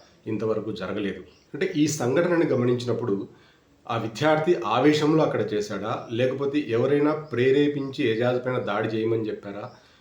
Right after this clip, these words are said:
ఇట్లాంటి విషయాలని ఇప్పుడు పోలీసులు కనుక్కోవాల్సింది. అయితే ఏదైనా సరే ఇట్లాంటి సంఘటన సొసైటీలో జరగడం అనేది మంచిది కాదు.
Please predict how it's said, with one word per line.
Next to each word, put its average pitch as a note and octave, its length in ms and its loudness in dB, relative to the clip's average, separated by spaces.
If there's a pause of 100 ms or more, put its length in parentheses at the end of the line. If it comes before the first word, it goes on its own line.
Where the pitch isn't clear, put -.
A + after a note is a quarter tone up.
(320)
ఇట్లాంటి D3+ 400 2
విషయాలని A#2+ 460 0
ఇప్పుడు G#2 160 -4
పోలీసులు B2+ 540 -2
కనుక్కోవాల్సింది. G#2+ 920 -4 (260)
అయితే A2 440 -2 (140)
ఏదైనా C3 320 2
సరే B2+ 200 -2
ఇట్లాంటి C3+ 500 -4
సంఘటన A#2+ 380 -4
సొసైటీలో A2 480 -4
జరగడం G#2 340 -4
అనేది G2+ 220 -4
మంచిది G#2+ 320 -6
కాదు. B2 280 -4